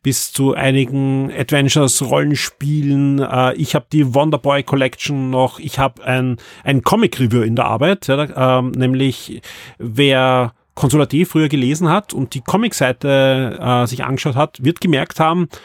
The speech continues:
äh, wir haben da manche Comic-Serien wirklich sehr oft. Eine Serie, wo ich fast jeden Band gereviewt hab im Konsole A T, war Fables. Fables, äh, jene Comic-Serie, wo die Märchenfiguren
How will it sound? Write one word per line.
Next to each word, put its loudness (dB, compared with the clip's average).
äh, -18
wir 0
haben 2
da 2
manche 0
Comic-Serien 0
wirklich -4
sehr -2
oft. -10
Eine 0
Serie, 2
wo 0
ich 0
fast -6
jeden 2
Band -2
gereviewt 0
hab 0
im -4
Konsole 0
A -8
T, 0
war 2
Fables. 0
Fables, 0
äh, 2
jene -2
Comic-Serie, -2
wo -4
die -2
Märchenfiguren 0